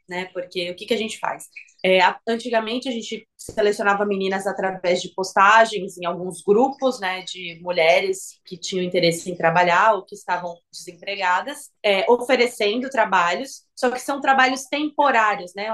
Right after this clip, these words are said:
A obra não dura um ano, dois anos, dez anos, né? A obra dura um mês, dois meses, então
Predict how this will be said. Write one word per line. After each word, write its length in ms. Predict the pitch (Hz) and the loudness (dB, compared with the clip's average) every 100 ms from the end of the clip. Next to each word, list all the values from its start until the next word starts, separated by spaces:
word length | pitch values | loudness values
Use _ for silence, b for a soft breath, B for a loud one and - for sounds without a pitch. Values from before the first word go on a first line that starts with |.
| - | -4
A 140 | 202 | 2
obra 320 | 202 247 330 | 4 4 2
não 180 | 349 262 | -2 -6
dura 400 | 226 226 190 180 170 - | -6 -6 -6 -8 -10 -16
um 160 | 202 | -8
ano, 300 | 190 196 190 | -2 -2 -2
dois 280 | 180 185 180 | -8 -8 -4
anos, 500 | 185 180 175 170 - | -2 -2 -4 -14 -4
dez 280 | 175 175 170 | 0 0 2
anos, 540 | 175 170 170 170 - - | 0 0 -4 -8 -16 -20
né? 220 | - 175 196 | -4 2 4
A 160 | 185 | 4
obra 260 | 190 269 285 | 2 0 -2
dura 240 | 277 285 | -2 -2
um 140 | 220 190 | -2 -4
mês, 480 | 202 240 240 208 - | -2 -2 -2 -8 -8
dois 240 | 180 180 | -8 -6
meses, 640 | 180 208 240 220 175 175 | 0 2 2 0 -6 -12
então 380 | 185 175 202 220 | -12 2 4 4